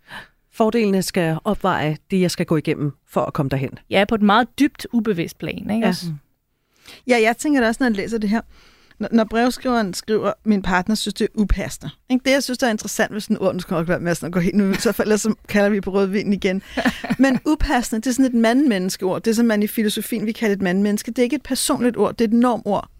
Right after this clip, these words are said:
Speaker 2: Mm.
Speaker 3: Altså, når noget er upassende, er det jo i forhold til en norm. Og man bruger ofte sådan nogle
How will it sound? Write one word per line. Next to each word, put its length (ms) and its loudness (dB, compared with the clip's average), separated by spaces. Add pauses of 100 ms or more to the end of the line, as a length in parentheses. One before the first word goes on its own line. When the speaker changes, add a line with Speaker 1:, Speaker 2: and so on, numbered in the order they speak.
(100)
Speaker 2:
Mm. 80 0
Speaker 3:
Altså, 200 4
når 80 4
noget 180 4
er 80 2
upassende, 540 -2
er 120 0
det 200 2
jo 100 4
i 40 0
forhold 360 -2
til 140 -2
en 120 4
norm. 260 2 (500)
Og 100 4
man 180 4
bruger 300 2
ofte 300 -2
sådan 260 0
nogle 280 2